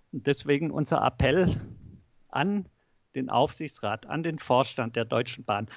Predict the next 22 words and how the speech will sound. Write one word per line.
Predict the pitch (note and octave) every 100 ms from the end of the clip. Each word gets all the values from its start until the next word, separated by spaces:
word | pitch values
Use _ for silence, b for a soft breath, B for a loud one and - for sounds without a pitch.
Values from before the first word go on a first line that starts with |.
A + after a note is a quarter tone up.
| B
aber | B A#2+
letzten | C3+ D#3+ - E3+
Endes | D3+ D#3 D#3
an | D3+ C#3+
die |
Bundesregierung, | A#2+ - G3+ G3+ - F3 C#3+ B2 A#2+ A#2+
weil | A#2+
die | B2+
Bundesregierung | B2+ F3 F3 E3+ F3 C#3+ C3+ B2+ C3+ B2 b b b b
als | - B2+ B2+ - -
Vertreterin | - C#3+ - A#2+ D3 D#3+ D3 C#3+ C#3+ - _
des | C#3+ -
Eigentümers | A2 C3 E3 F3+ D#3 C#3 - - - _ -
Bund | F3 E3 B2+ - - _ _ _ _ _ _ _ -
das | C3 -
letzte | B2 B2 - F2+
Wort | A2 -
hat | A2 F#2 -
eigentlich | A#2 B2 A2+ -
bei | -
der | G#2+ G#2+
Bahn. | - G#2+ C3+ B2+